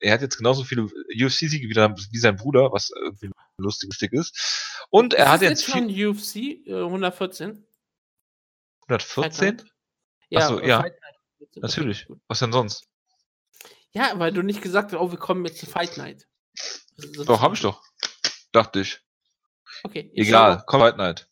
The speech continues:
Speaker 1: Sergio Pettis hat genauso viele Siege wie sein Bruder in der U F C jetzt. Er hat vier Siege in Folge und damit eigentlich einen Title Shot sicher.
Speaker 2: Sam Alvey hat gegen Rashad Evans gewonnen?
Speaker 1: Ach so, du liest die Karte jetzt zum ersten Mal, ja?
Speaker 2: Ja.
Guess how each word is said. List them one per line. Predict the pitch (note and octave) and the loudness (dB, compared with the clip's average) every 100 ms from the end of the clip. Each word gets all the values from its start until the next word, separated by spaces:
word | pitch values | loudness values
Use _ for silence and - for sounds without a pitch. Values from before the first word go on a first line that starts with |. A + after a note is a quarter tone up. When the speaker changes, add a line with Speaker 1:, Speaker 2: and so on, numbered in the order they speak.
| _ | _
Speaker 1:
Sergio | - C3 C3 | 0 2 4
Pettis | C#3 C3+ | 2 2
hat | C#3 | -4
genauso | B2 B2+ B2 | -2 -4 -2
viele | B2+ | -2
Siege | A#2 B2+ | -2 -4
wie | A#2 | -4
sein | A#2+ A#2 A#2 | -2 -2 -6
Bruder | D#2+ A2 B2+ C#3 | -10 -8 2 2
in | C3 | 4
der | C#3 | 4
U | |
F | C3+ | 4
C | - D3+ | 2 2
jetzt. | E3+ - - - - - - B2 | 2 0 -12 -16 -16 -14 -14 4
Er | B2+ | 4
hat | A#2+ | 6
vier | - | 4
Siege | D3 D#3+ | 2 4
in | C#3 | 2
Folge | - C#3+ D#3 | 6 4 6
und | D3+ A#2+ | 2 0
damit | A2+ A#2+ B2+ | 2 2 0
eigentlich | - B2 B2 B2 | -2 -2 -2 -8
einen | A2+ | -8
Title | A2 A2+ G#2 | 2 2 2
Shot | A2 F2 | -4 -4
sicher. | - - D#2+ - _ _ _ _ _ - - - _ | -8 -8 -8 -10 _ _ _ _ _ -20 -20 -20 _
Speaker 2:
Sam | - G3+ D4 - | 0 4 4 2
Alvey | G3 A3+ B3+ G3 | 4 4 6 4
hat | D#3+ D#3+ | 2 0
gegen | F3 F3+ | -2 -2
Rashad | F3+ F#3+ F#3 - | -2 0 0 -2
Evans | F3+ G#3 D#4 - | -6 0 0 2
gewonnen? | F4+ E4 F4+ D#4+ - _ _ _ _ _ _ - _ _ - - - | 0 2 2 0 -8 _ _ _ _ _ _ -20 _ _ -20 -16 -6
Speaker 1:
Ach | A2+ | -2
so, | C3+ | 0
du | A#2 A2+ A2 | 0 -2 -6
liest | B2+ B2+ | -6 -6
die | A#2+ | 2
Karte | A#2 A#2 | 2 4
jetzt | G#2+ | -2
zum | - A2 | -6 -2
ersten | A2 - | -2 -2
Mal, | G2+ F2 D2 | 0 0 0
ja? | A#2+ A2+ D3+ - - | 2 2 0 -12 -10
Speaker 2:
Ja. | E3+ E3 D3 C3+ _ | 0 2 0 -4 _